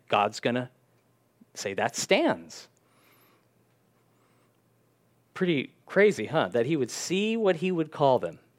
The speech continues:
I mean, as if he didn't know. But the, the idea is there was freedom there. He wasn't dictating, "Okay, th-, this one, you know, it kinda looks like a giraffe." I'm just saying. And then Adam's like, "Oh, yeah, giraffe sounds good."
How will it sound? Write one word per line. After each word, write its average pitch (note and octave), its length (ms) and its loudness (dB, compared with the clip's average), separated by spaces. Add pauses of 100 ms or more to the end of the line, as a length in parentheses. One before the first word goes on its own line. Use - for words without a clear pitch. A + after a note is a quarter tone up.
I - 20 -8
mean, C3 140 -2
as B2 140 -2
if F3 140 -2
he D3 100 -8
didn't A2 260 -2
know. A#2+ 480 -2 (840)
But - 160 0
the, C#3 180 4
the B2+ 160 2
idea B2+ 400 4
is B2+ 240 4
there B2+ 140 2
was B2+ 180 -2
freedom F3+ 480 2
there. G2+ 220 2
He C3+ 100 -4
wasn't F3 340 2
dictating, E3 440 4
"Okay, C3+ 240 4
th-, A#2+ 260 -4
this E3 180 0
one, D#3+ 160 4
you C#3+ 60 -4 (480)
know, F#2+ 60 -6
it - 80 -12
kinda D3+ 260 2
looks B2+ 220 0
like G#2+ 100 -4
a G#2+ 60 -6
giraffe." F2 560 -10 (160)
I'm B2 60 -12
just - 180 -10
saying. B2+ 320 -12 (1400)
And A#2+ 160 2
then A2 380 2 (100)
Adam's G#2 260 -4
like, G#2 140 -2
"Oh, G#3 60 6
yeah, A3 200 0
giraffe D3 320 2
sounds F#2+ 240 -8
good." - 160 -12